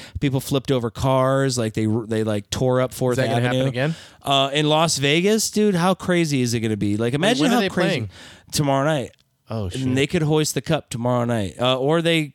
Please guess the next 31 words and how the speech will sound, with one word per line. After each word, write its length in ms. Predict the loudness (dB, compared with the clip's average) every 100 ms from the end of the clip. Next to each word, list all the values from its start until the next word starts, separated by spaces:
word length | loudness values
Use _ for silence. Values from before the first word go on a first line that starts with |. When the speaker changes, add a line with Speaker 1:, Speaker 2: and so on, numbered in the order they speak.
| -4
Speaker 1:
could, 280 | 0 0
you 100 | 0
know, 80 | -2
Florida 340 | 0 2 2 2
could 140 | 0
win 320 | 0 0 0
and 100 | 0
they 60 | 2
have 160 | 0 -2
to, 100 | -4
you 140 | -2 0
know, 100 | -2
play 200 | -2 -2
another 180 | 0 0
game. 200 | 0 0
But 100 | 0
basically, 360 | 0 0 0 -2
it's 140 | -2
three 200 | 0 0
games 260 | 2 0 0
to 80 | 0
one. 240 | 0 0
Florida 400 | -2 0 0 0
needs 240 | 0 -2
to 100 | -2
win 160 | -2 -2
three 240 | 0 0
games 300 | 0 -2 0
in 80 | -2
a 20 |
row, 240 | -2 -6